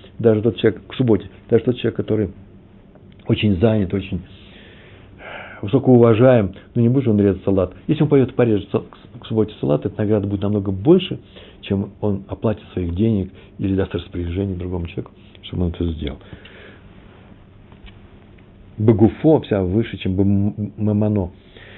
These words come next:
Э, Хофицхайм, э, сказал, что... а, ещё второе об-, ещё одно объяснение. Матрим обходит несколько людей, да, не одного человека. И каждый его шаг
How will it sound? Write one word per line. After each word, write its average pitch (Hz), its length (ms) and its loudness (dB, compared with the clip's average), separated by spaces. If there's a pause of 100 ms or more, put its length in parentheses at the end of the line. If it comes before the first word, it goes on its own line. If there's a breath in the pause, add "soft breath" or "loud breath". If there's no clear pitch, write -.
(240 loud breath)
Э, 98 520 4
Хофицхайм, 110 540 0 (120)
э, 92 240 -2
сказал, 101 400 2
что... 95 360 0 (280 loud breath)
а, 131 140 8
ещё 143 240 6
второе 123 260 6
об-, 104 100 0
ещё 131 280 2
одно 127 140 2
объяснение. 107 360 0
Матрим 123 400 0 (680 loud breath)
обходит - 380 2
несколько 110 520 0 (260)
людей, 110 480 2
да, 101 160 0
не 101 100 0
одного 104 240 0
человека. 95 300 -6
И - 20 -8
каждый 107 400 -2
его 92 220 0
шаг 156 580 -6